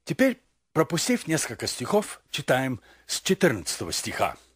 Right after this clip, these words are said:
«Находившиеся в Иерусалиме апостолы, услышавшие, что самаряне приняли Слово Божие, послали к ним Петра и Иоанна,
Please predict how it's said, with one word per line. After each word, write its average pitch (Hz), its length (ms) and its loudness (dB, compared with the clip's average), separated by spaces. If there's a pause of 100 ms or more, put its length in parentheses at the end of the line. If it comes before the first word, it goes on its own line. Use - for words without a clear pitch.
(840)
«Находившиеся 151 1200 2
в 98 100 -10
Иерусалиме 131 680 0
апостолы, 139 880 0 (460)
услышавшие, 180 840 2
что - 460 4
самаряне 160 680 4
приняли 127 480 0
Слово 107 380 0
Божие, 95 480 -2 (360)
послали 131 520 2
к - 140 -6
ним 139 220 0
Петра 120 400 0
и 165 200 -2
Иоанна, 175 400 2